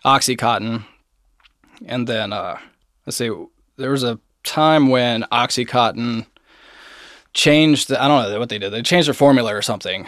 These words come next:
Um, and then you weren't able to crush 'em up and snort 'em anymore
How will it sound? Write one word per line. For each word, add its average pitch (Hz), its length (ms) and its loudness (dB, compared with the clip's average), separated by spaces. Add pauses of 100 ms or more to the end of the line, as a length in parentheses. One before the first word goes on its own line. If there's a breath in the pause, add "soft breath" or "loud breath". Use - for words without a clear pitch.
Um, 104 400 -4 (120)
and 120 120 -4
then 120 100 -4
you 123 100 0
weren't 131 280 2
able 117 200 -4
to 113 320 -6
crush - 280 2
'em 131 60 2
up 120 120 2
and 117 100 -6
snort 208 200 6
'em 127 100 4
anymore 107 500 -6